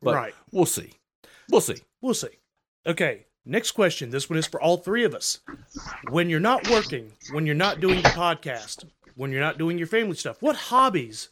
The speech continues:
Speaker 2: do you have?
Speaker 1: Furiously masturbate. No, I'm kidding. <laughs>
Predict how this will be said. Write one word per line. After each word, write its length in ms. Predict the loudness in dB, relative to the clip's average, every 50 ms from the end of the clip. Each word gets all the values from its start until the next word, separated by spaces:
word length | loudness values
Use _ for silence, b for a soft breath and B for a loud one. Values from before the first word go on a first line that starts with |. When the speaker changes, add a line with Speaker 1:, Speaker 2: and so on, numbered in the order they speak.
| _ _ -10
Speaker 2:
do 160 | -4 -2 -2
you 220 | 0 0 -2 -4 -4
have? 380 | -4 -4 -6 -6 -8 -10 -12
Speaker 1:
Furiously 640 | -10 -4 2 4 6 6 6 4 4 4 2 2 2
masturbate. 540 | 2 2 2 0 -2 -4 -4 -4 -6 -4
No, 120 | -4 -4 -4
I'm 80 | -4
kidding. 220 | -2 -2 2 2 4
<laughs> 1700 | 4 4 2 2 2 0 2 4 4 4 4 4 4 4 4 6 4 2 2 4 6 6 6 6 6 4 4 4 6 6 6 6